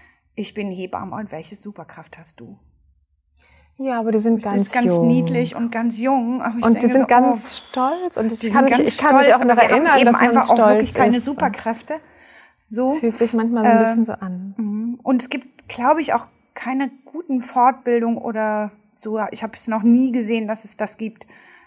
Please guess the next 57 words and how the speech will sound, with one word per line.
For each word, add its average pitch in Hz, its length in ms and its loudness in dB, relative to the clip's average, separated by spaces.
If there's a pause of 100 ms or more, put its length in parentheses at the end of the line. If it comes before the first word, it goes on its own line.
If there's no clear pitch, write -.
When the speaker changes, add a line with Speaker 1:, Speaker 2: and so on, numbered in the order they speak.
(120)
Speaker 1:
äh, 208 240 -6
zu - 160 -10
diesen 214 300 -6
Sachen. 196 480 -6 (120)
Speaker 2:
Ich - 120 -18
hab's - 180 -8
schon 302 140 -12
mal 269 100 -2
gesehen, 247 240 0
aber 226 140 -6
ich 220 160 -10 (380)
kann 202 160 -4
jetzt 190 180 -6
Speaker 1:
So, 240 80 -4
Speaker 2:
da 190 80 2
nicht 233 140 2
Speaker 1:
wo 233 40 0
man, 240 140 4
Speaker 2:
drüber 190 160 2
Speaker 1:
wo 233 60 -4
Speaker 2:
was 226 80 -2
Speaker 1:
man 226 180 -2
Speaker 2:
erzählen. 220 220 -2
Speaker 1:
sagte, 220 120 0 (120)
okay, 240 180 -8
das 233 220 -12
ist, - 160 -20
wäre 220 160 -2
doch 220 100 -10
vielleicht 226 300 -8
jetzt 226 160 -14
mal 220 100 -4
auch - 160 -6
wirklich 214 300 -14
ein 220 100 -12
Thema, 233 300 2
Speaker 2:
Mhm. 220 40 2
Speaker 1:
weil 233 140 4
es 233 160 -4
ist - 160 -8
ja 262 180 -6
wirklich 214 280 -16
präsent. 165 580 -18
Also 190 160 -14 (420)
Speaker 2:
Und 247 120 2
Speaker 1:
wir 254 80 4
Speaker 2:
meine 233 160 8
Speaker 1:
rechnen 254 260 -2
digital 226 540 -4
ab, 214 160 -12
wir 226 80 -8
machen 226 240 -4
so 233 80 -16
viel 233 180 -14
digital, 214 480 -8
Speaker 2:
<coughs> 277 600 2
Speaker 1:
ähm, 214 500 2